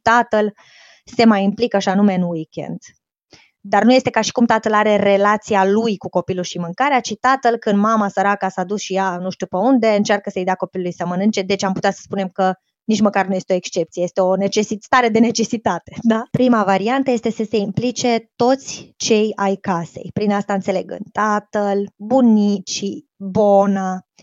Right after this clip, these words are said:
cumnații, verișorii, unchii, mătușile.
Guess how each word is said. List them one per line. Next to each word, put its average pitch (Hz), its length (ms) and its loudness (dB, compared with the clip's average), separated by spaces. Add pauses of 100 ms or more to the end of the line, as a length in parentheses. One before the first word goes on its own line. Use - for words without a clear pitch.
(360)
cumnații, 247 720 2
verișorii, 220 640 2
unchii, 208 340 0
mătușile. 180 680 -4